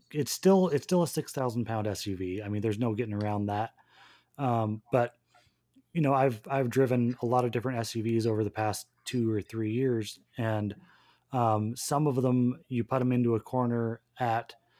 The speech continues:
like, it, it's a fifty-five mile an hour road, but it says, you know, do forty-five.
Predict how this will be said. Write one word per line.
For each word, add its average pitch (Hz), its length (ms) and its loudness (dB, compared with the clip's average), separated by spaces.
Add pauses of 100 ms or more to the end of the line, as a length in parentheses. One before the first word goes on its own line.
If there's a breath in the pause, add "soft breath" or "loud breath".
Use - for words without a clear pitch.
(300)
like, 117 240 0
it, 117 200 2 (100)
it's 135 240 -6
a 110 60 -2
fifty-five 127 520 0
mile 113 200 0
an 110 80 0
hour 107 180 0
road, 180 460 4
but 120 120 2
it 113 160 -4
says, 107 600 -2
you 127 160 -2
know, 101 340 -4 (420)
do 113 200 0
forty-five. 139 800 2